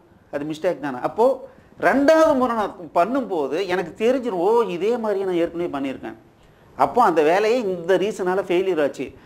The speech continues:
அதை மறுபடியும் success பண்ணணும்னா என்ன பண்ணணும்? அல்ல, அதை எடுக்காம விட்டு வேற வேலையை எடுத்தா என்ன ஆகும்? இந்த pattern நமக்கு தெரிஞ்சதுன்னா என்ன ஆகும் அப்படின்னா, நம்மளுடைய வாழ்க்கையில improvement கண்டிப்பா வரும். So, இந்த விஷயத்தை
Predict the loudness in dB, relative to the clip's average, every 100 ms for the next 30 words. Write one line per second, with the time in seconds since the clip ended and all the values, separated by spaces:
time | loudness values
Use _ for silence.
0 | -2 4 6 6 4 2 0 -6 -4 -6
1 | -2 -4 -2 -4 -2 -2 -2 -4 -4 -4
2 | -4 -4 0 0 0 -2 -2 -2 0 0
3 | 0 -2 0 2 2 0 -4 -4 -6 -6
4 | -4 -2 0 -2 -4 -14 -20 -20 _ -10
5 | -2 0 2 2 2 2 0 0 0 0
6 | -2 -2 -2 -2 0 0 0 -4 -6 -8
7 | -8 -4 -4 -2 -2 -4 -10 -6 -4 -4
8 | -8 -20 -10 -2 0 2 0 2 2 2
9 | -2 -8 -8 -8 -16 _ _ _ _ _
10 | -20 -20 -20 -20 -8 -6 -4 -2 -2 -2
11 | -8 -10 -10 -8 -8 -6 -6 -8 -20 -20
12 | _ _ _ _ _ _ _ -20 -20 -20
13 | -4 4 6 6 4 2 2 0 0 0
14 | 0